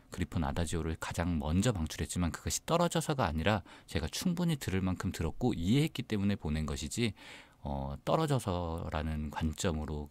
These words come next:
어, 생각하고 있지 않습니다. 반대로 지금 훨씬 더 고가에 해당을 하는 와디아 팔공팔이나,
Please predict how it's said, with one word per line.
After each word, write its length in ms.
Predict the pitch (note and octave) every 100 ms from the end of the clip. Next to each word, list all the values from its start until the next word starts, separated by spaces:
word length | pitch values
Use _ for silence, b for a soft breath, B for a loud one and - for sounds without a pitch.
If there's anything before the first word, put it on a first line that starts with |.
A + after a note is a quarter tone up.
| -
어, 160 | E2
생각하고 520 | C#2+ A2+ G#2+ - E2+ C#2+
있지 160 | -
않습니다. 420 | C2 - C#2+ D2
반대로 340 | - G#2+ A#2+ A2+
지금 280 | G2 F2+ E2+ B B -
훨씬 240 | G2+ G2
더 100 | D#2+
고가에 480 | - - - F#2 E2
해당을 380 | F2 D#2+ D#2 D#2
하는 280 | D2+ G2+ -
와디아 320 | C#2+ D2 D2+
팔공팔이나, 840 | - C3+ C3+ B2 - F2+ D#2 E2